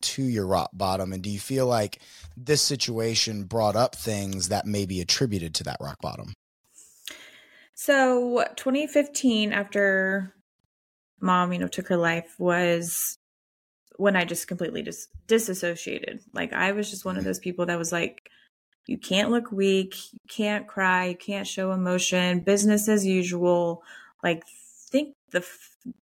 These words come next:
Speaker 2: even the next week, I was just, like, back to the gym, back to being normal, back to going out with friends. And so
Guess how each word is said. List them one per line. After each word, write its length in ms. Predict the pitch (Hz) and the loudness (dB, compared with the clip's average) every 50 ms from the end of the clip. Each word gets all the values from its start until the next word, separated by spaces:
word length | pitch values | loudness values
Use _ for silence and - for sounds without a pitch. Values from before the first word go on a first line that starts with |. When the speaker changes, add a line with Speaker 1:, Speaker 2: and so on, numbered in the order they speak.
| _ - | _ -2
Speaker 2:
even 200 | 208 220 240 233 | 2 4 4 4
the 80 | 208 | 4
next 280 | 190 196 190 190 - - | 4 4 2 0 2 2
week, 160 | 226 220 214 | 2 2 4
I 80 | 160 165 | 2 0
was 120 | 165 165 | 0 0
just, 200 | 165 160 165 - | -2 -4 -4 -2
like, 280 | 160 160 160 - - _ | -4 -4 -4 -8 -4 _
back 240 | 165 147 156 - - | -2 0 0 -2 -2
to 100 | 233 240 | -2 0
the 120 | 240 269 | 0 0
gym, 560 | 262 262 - 359 370 302 226 196 180 170 170 165 | 0 0 -2 0 2 2 2 2 2 0 -2 -4
back 220 | 170 175 175 - | -4 -4 -4 -6
to 80 | - 202 | -8 -10
being 460 | 202 220 233 247 247 254 254 240 233 | -2 0 2 4 4 4 4 2 0
normal, 480 | 254 285 302 311 294 233 196 185 180 180 | -2 -4 -2 0 0 0 0 0 -2 -2
back 220 | 180 170 165 - - | -2 -4 -4 -4 -6
to 80 | 202 | -6
going 220 | 202 220 226 233 240 | -4 -4 -2 -2 -2
out 160 | 247 247 254 | -2 -2 -2
with 180 | 247 247 247 | -4 -4 -4
friends. 500 | - 285 285 254 214 202 190 185 - - - - - - - - - - - _ _ | -4 0 2 2 2 2 0 -2 -6 -10 -10 -16 -20 -20 -20 -20 -20 -20 -20 _ _
And 120 | - 208 208 | -4 -2 -2
so 500 | - 214 208 208 202 196 185 180 180 | 0 2 4 4 4 4 0 -2 -6